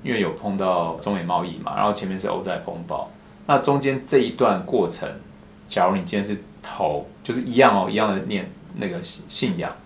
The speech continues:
科技始终会改变我们人生嘛，所以我要投科技类股。但假如你今天是投市值相对小，因为你想说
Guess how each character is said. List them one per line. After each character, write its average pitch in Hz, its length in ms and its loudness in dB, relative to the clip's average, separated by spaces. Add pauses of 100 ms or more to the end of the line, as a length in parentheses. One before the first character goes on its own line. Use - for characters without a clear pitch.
(140)
科 127 260 8
技 117 220 0
始 85 200 -8
终 92 160 -4
会 98 140 -2
改 90 200 -4
变 90 220 -8
我 90 60 -12
们 90 140 -12
人 92 180 -10
生 - 220 -10
嘛， - 80 -14 (120)
所 - 160 -4
以 92 60 0
我 92 80 -2
要 92 60 0
投 92 160 -6
科 - 260 -8
技 - 240 -10
类 - 240 -6
股。 - 80 -14 (480)
但 147 140 4
假 113 100 8
如 101 60 8
你 95 60 2
今 98 60 0
天 110 140 2
是 110 60 -6
投 90 400 -2
市 - 240 -2
值 - 160 -8
相 101 240 -2
对 98 120 0
小， - 200 -4
因 143 40 2
为 156 60 4
你 151 80 2
想 110 100 -6
说 131 240 -6